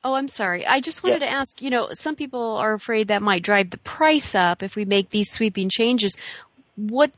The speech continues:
Speaker 1: happened to the price of pork
Speaker 2: Well, that's
Speaker 1: in
Speaker 2: the best
Speaker 1: Denmark?
Speaker 2: part of the story. There, I think in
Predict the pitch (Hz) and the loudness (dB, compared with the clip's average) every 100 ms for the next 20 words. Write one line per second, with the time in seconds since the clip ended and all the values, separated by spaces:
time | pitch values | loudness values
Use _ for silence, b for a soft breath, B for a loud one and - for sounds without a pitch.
0 | - 240 254 269 247 226 - 202 196 - | -4 -2 2 2 2 0 -2 -4 -6 -4
1 | 226 220 233 - - - - - - 190 | 2 2 2 0 0 -2 -6 -4 0 0
2 | 175 - - - 254 151 - 185 147 175 | -2 -8 -16 2 6 6 4 0 2 2
3 | 170 139 131 127 - 139 131 104 - 127 | 4 4 4 -4 -2 2 4 2 2 2
4 | - 120 - 147 139 117 | 2 -6 -6 -4 -4 -4